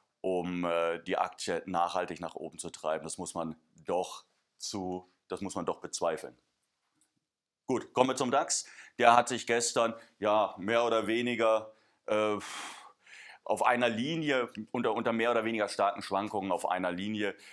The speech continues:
äh, bewegt. Also da ist überhaupt nichts passiert. Das war aber vorauszusehen. Wir se-, sehen's, wir sind jetzt bei der zehn sechs zweiundsiebzig. Ähm, die daxen momentan liegen auch in dem Bereich. Also eine,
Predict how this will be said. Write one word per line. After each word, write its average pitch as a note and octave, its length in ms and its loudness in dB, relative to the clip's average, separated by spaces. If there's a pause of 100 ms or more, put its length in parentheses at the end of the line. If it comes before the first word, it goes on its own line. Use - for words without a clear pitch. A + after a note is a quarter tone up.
(120)
äh, G2+ 200 0
bewegt. G2 380 -4
Also F2 160 -2
da F#2 140 2
ist G2+ 140 -4
überhaupt F#2+ 360 -2
nichts G#2 160 -8
passiert. A#2 320 -4
Das F#2 140 -2
war G#2 100 4
aber A2 160 2
vorauszusehen. G2+ 720 0
Wir F#2 60 -4
se-, F#2+ 200 -4
sehen's, G2+ 320 -4
wir G2 80 -6
sind F#2+ 140 -6
jetzt F#2+ 160 -6
bei F#2 80 -2
der F2+ 160 -2
zehn G2 240 -4
sechs F#2+ 240 -4
zweiundsiebzig. G2+ 800 -2 (320)
Ähm, F#2+ 320 0
die F#2+ 100 -8
daxen G#2+ 360 -2
momentan F#2 540 -2
liegen G#2 320 -6
auch F#2+ 200 0
in G2 120 -6
dem F#2+ 180 -4
Bereich. F2+ 400 -2
Also E2+ 280 -2
eine, F2 320 -2